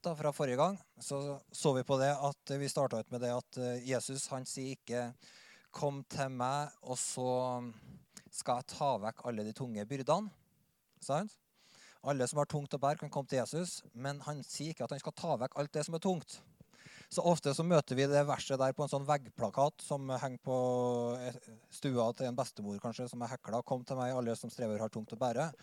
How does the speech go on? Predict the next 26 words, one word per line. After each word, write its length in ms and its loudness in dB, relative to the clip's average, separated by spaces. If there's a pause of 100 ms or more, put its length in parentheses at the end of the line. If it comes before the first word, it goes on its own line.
(160)
Og 80 -4
så 100 -2
stopper 400 0
det 140 2
der. 220 2 (220)
Og 80 -10
grunnen 220 2
til 80 -2
at 80 -6
det 60 -4
stopper, 320 -2
er 100 4
at 160 -20
hvis 160 -6
du 40 -6
skal 200 -2
hekle 400 -4
hele 240 0
verset, 320 -2 (500)
så 220 -6
fyller 320 2
du 80 4 (320)
hele 240 4
veggen, 320 2
ikke 140 -4
sant? 260 0